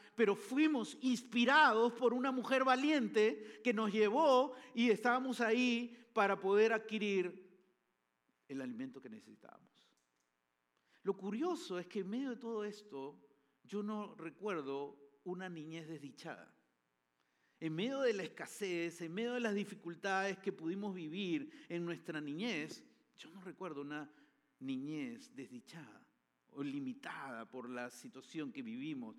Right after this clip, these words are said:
porque teníamos padres valientes en medio de la situación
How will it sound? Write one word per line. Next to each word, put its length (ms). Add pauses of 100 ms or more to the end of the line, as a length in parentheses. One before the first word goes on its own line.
(260)
porque 400
teníamos 540
padres 640 (320)
valientes 640 (760)
en 140
medio 380
de 300 (180)
la 180
situación 800